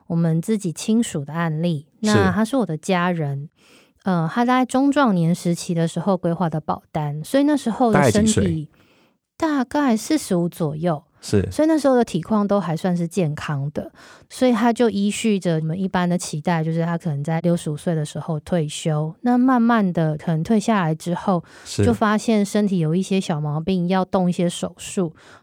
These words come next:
Speaker 1: 例如说他膝关节慢慢退化，
Speaker 2: 是。
Speaker 1: 然后发现走路会疼痛，然后医生说要打那个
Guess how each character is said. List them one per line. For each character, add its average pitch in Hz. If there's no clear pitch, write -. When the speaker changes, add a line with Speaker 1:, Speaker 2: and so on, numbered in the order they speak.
Speaker 1:
例 196
如 160
说 160
他 190
膝 196
关 208
节 185
慢 175
慢 180
退 175
化， 165
Speaker 2:
是。 101
Speaker 1:
然 170
后 185
发 190
现 202
走 160
路 175
会 185
疼 147
痛， 160
然 160
后 180
医 185
生 180
说 175
要 170
打 147
那 160
个 160